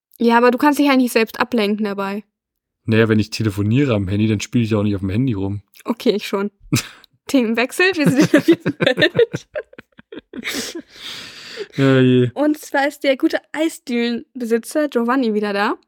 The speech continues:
Speaker 1: Und Opikopi probiert ihm gerade ein Kochbuch anzuwerben.
Speaker 2: Weil Opikopi kurzzeitig die vierte Welt übernommen hat.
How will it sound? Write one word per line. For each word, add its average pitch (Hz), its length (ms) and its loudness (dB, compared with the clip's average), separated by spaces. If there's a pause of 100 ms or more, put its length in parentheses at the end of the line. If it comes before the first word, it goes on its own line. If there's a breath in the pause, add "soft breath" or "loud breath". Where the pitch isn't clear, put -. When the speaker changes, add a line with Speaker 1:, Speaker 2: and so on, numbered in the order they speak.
(640 soft breath)
Speaker 1:
Und 269 200 0
Opikopi 285 520 2
probiert 240 320 0
ihm 247 100 0
gerade 226 200 0
ein 220 40 -2
Kochbuch 254 400 -6
anzuwerben. 202 640 -4
Speaker 2:
Weil 117 200 2
Opikopi 120 500 0
kurzzeitig 113 500 2
die 117 100 0
vierte 117 260 0
Welt 170 160 0
übernommen 117 400 2
hat. 104 220 -2